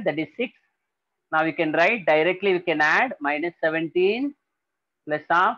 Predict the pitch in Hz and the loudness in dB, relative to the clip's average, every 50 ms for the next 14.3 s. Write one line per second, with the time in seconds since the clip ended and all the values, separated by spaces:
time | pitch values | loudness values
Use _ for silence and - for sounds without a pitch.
0 | - - 151 147 147 156 170 170 - - 151 139 131 - - 117 113 120 131 151 | -4 -4 -2 0 0 0 0 -2 -2 -2 -4 -4 -4 -4 -10 -10 -8 -6 -4 -2
1 | 165 180 180 196 190 190 175 160 156 147 151 - 127 110 92 - _ _ _ _ | -2 0 2 2 2 2 2 0 -2 -4 -4 -6 -8 -10 -10 -12 _ _ _ _
2 | _ _ _ _ _ _ _ _ _ _ _ _ _ _ _ _ _ _ - 156 | _ _ _ _ _ _ _ _ _ _ _ _ _ _ _ _ _ _ -10 -10
3 | - - - 202 196 214 208 202 185 185 - - - 185 196 190 180 151 123 113 | -4 0 2 4 4 6 6 4 2 0 -4 -2 2 2 4 4 2 2 0 -4
4 | 95 - - _ _ _ _ _ _ _ _ _ - 147 139 151 160 165 175 190 | -6 -10 -18 _ _ _ _ _ _ _ _ _ -2 -2 0 0 0 0 0 2
5 | 185 214 208 214 190 190 180 170 185 180 202 202 202 196 180 175 175 180 180 190 | 4 4 4 4 4 4 0 0 0 0 2 2 2 4 4 2 2 2 2 0
6 | 185 180 180 185 185 185 190 185 185 190 190 190 190 190 190 _ _ _ _ _ | 2 2 2 2 2 2 0 0 2 2 2 2 2 0 -2 _ _ _ _ _
7 | _ _ _ _ _ _ _ _ - - 143 143 160 156 160 165 170 165 - 220 | _ _ _ _ _ _ _ _ -6 -6 -2 2 2 4 4 4 2 0 -2 -2
8 | 240 - - - 156 151 151 151 147 123 120 107 92 - _ _ _ _ _ _ | -2 -2 -2 0 2 2 2 2 0 -2 -8 -10 -12 -14 _ _ _ _ _ _
9 | _ _ _ _ _ _ _ _ _ _ _ _ _ _ _ _ _ _ _ _ | _ _ _ _ _ _ _ _ _ _ _ _ _ _ _ _ _ _ _ _
10 | _ - 185 170 170 170 - 190 185 175 190 214 220 202 185 170 175 190 202 202 | _ -2 0 0 0 0 2 2 4 4 4 4 4 2 2 2 2 0 -2 -4
11 | - - 196 196 208 175 202 202 202 208 196 190 180 165 160 170 196 196 196 - | -4 -2 -2 -2 -2 0 0 0 2 2 0 0 0 0 0 0 0 -2 -2 0
12 | - 220 160 - - 185 175 147 143 240 247 - _ _ _ _ _ _ _ _ | -2 -2 -2 -2 -2 -2 -2 -2 -4 -6 -12 -16 _ _ _ _ _ _ _ _
13 | - 156 151 190 202 196 - 175 151 151 156 160 180 185 185 - 147 135 - _ | -12 -6 -4 -4 -4 -4 -4 -2 -2 -2 0 -2 -4 -4 -4 -2 -4 -4 -4 _
14 | - 151 143 135 101 | -10 -8 -8 -8 -8